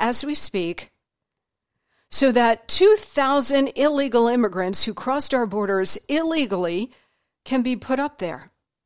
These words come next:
So the American kids, and we're talking about underprivileged kids at this Brooklyn high school, we're talking about the vast majority of whom are minority kids being bounced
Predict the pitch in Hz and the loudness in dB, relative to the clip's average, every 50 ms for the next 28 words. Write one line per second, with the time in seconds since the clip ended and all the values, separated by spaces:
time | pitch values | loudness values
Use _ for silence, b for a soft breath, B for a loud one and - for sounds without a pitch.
0 | _ _ _ _ _ _ _ _ _ _ _ _ _ _ _ _ _ - B B | _ _ _ _ _ _ _ _ _ _ _ _ _ _ _ _ _ -20 B B
1 | B B B B - - 294 277 269 - 220 196 269 269 269 254 247 247 254 311 | B B B B 2 4 4 4 2 0 -2 0 2 2 4 4 4 4 4 4
2 | 359 381 392 349 - - 294 277 - - - 294 254 196 - - - 214 233 240 | 2 2 0 -2 -2 -2 -2 -2 -2 -4 -4 -4 -2 -2 -2 -2 -2 0 -2 -2
3 | - - 320 320 - 294 254 208 220 208 - - - - 254 294 302 285 320 302 | 0 0 -2 -2 -2 -4 -2 0 0 0 0 -2 -2 -2 0 2 2 2 2 0
4 | 247 - - 262 247 240 233 226 220 214 - - - - - 262 226 196 185 - | -2 -4 -2 -2 -2 -2 0 -2 0 0 0 -2 -2 -2 -2 -2 -2 0 0 -2
5 | 208 196 - - 202 - - - 214 214 208 - 202 190 180 165 220 202 185 - | -2 -2 -2 -4 -4 -4 -4 -4 -4 -6 -4 -4 -4 -4 -4 -4 -4 -4 -4 -4
6 | - - - - - - _ _ _ _ _ _ _ _ - 220 233 220 233 247 | -4 -6 -8 -8 -10 -12 _ _ _ _ _ _ _ _ -6 -4 -4 -2 -2 -2
7 | 233 226 226 208 220 208 208 208 202 - 208 196 196 175 226 226 240 262 - 254 | -2 -2 -2 0 2 2 2 2 0 -2 -8 -10 -4 0 0 0 2 0 0 0
8 | 233 190 208 220 220 214 208 196 175 - 202 202 196 - - 214 214 202 208 208 | -2 -2 -2 -2 -2 0 0 -2 -2 -2 -2 -4 -2 -2 -2 -2 0 0 0 0
9 | 202 202 202 208 220 233 247 262 277 240 - - 240 190 170 170 165 - - B | 0 0 2 2 2 0 0 -2 -4 -6 -6 -4 -4 -4 -2 -2 -2 -2 -4 B
10 | B B B B B B 202 185 285 269 269 247 240 214 180 160 - 247 220 240 | B B B B B B -2 0 2 4 4 4 4 2 0 -4 -2 2 2 4
11 | 330 415 480 427 - - - - - | 4 4 2 2 0 0 0 -2 -4